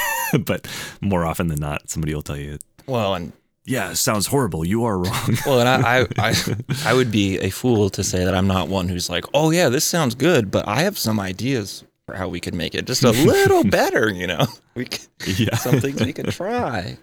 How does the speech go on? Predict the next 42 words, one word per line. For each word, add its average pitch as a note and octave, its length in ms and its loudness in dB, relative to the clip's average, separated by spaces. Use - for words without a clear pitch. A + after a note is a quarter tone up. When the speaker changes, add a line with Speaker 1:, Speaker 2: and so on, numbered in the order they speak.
Speaker 2:
Uh, E2 400 -4
so, F2+ 320 -4
I F2 100 -4
don't C#2 100 -6
know. D2 220 -4
I E2+ 120 0
get - 180 -6
it. - 120 -10
Um, G#2+ 400 0
do - 140 -6
we C#3 80 2
wanna E3+ 240 0
do D3 220 2
a, D#3+ 40 2
another C#3 320 0
voicemail C#3 580 -2
here E3+ 220 -6
just - 200 -14
to D3+ 60 -10
s-, - 200 -14
just - 180 -12
to C3 240 -8
keep - 160 -4
going B2+ 240 4
through B2 180 6
'em? E3+ 120 6
Speaker 1:
Yeah, A#2 380 0
yeah, G2+ 240 0
let's - 400 -4
Speaker 2:
All - 80 -2
right, - 160 -6
let's, - 280 -6
let's - 280 -14
Speaker 1:
let's D#2+ 120 -6
do D#2 60 -4
Speaker 2:
see D#2+ 60 0
Speaker 1:
another A#2 140 0
Speaker 2:
what D2 60 -2
this D2+ 160 -4
Speaker 1:
one. - 120 -6
Speaker 2:
one - 80 -8
is. - 200 -14